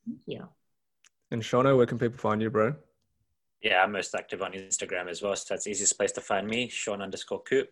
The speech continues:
Speaker 3: So it's S H A U N underscore C O O P. And how about you, Les?
Speaker 2: Yep. Uh, on my website, finding space dot co. You can always get in touch to me, with me there and, um, you know, stay abreast of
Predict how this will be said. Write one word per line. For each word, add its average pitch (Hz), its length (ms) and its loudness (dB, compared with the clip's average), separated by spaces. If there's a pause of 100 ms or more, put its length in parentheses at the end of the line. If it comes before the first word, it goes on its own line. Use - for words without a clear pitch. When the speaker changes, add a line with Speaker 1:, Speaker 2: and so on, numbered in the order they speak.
Speaker 3:
So - 260 -12
it's - 180 -8
S 104 220 -4
H 101 220 -4
A 101 80 -2
U 101 180 -6
N 123 260 -4
underscore 95 400 -10
C 95 380 -10
O - 20 -8
O 90 200 -8
P. 85 400 -8
And 82 80 -12
how 90 60 -6
about 85 220 -8
you, 82 160 -10
Les? 85 160 -14 (840)
Speaker 2:
Yep. 143 380 2
Uh, 131 460 2 (100)
on 139 120 2
my 143 80 8
website, 127 480 8 (100)
finding 127 300 4
space 117 280 4
dot 110 140 4
co. 135 340 2 (160)
You - 80 -8
can 113 120 -2
always 107 180 2
get 110 140 2
in 104 80 -2
touch 104 240 -4
to - 80 -6
me, 104 220 0
with 110 180 2
me 104 80 0
there 120 220 6
and, 98 360 -2
um, 98 340 4 (120)
you - 80 -6
know, 92 100 0
stay 101 260 2
abreast 95 380 0
of 98 320 -6